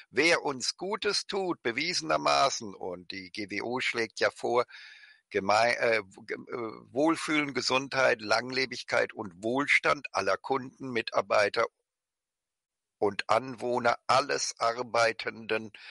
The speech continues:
zu erfassen und finanziell zurückzumelden, wodurch wir eben nicht den Fehler machen,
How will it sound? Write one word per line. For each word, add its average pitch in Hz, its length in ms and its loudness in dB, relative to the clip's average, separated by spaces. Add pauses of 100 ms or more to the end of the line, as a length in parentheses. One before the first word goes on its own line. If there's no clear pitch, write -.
(220)
zu - 400 0
erfassen - 800 0 (120)
und 131 240 -2
finanziell 123 760 0
zurückzumelden, 151 1300 -2 (920)
wodurch 120 640 0
wir 110 280 0
eben 107 440 -6
nicht 214 720 0
den 104 280 -2
Fehler 107 580 0
machen, 92 600 -4